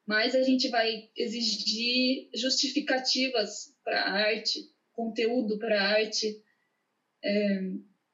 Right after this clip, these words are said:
e aí mais a gente vai exigir técnica, e mais a gente vai colocar ela num lugar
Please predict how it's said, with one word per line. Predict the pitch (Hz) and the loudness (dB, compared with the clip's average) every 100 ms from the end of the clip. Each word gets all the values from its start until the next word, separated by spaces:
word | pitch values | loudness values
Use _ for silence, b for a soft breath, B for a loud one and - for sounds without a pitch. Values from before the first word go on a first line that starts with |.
| _ _ _ _ _ _ _ - | _ _ _ _ _ _ _ -6
e | 220 | 0
aí | 208 220 | 0 2
mais | 226 247 | 2 2
a | |
gente | 262 - | 2 0
vai | 247 247 247 | 0 0 0
exigir | 247 262 254 | 2 0 0
técnica, | 240 226 226 208 214 | 0 0 0 -2 -2
e | 208 | 0
mais | 214 214 | 0 0
a | |
gente | 247 233 254 | 0 -2 0
vai | 226 240 | 0 0
colocar | 240 233 247 220 | 0 0 0 0
ela | 214 | 0
num | 240 233 | -2 -2
lugar | 214 220 214 226 - | 0 0 2 0 -4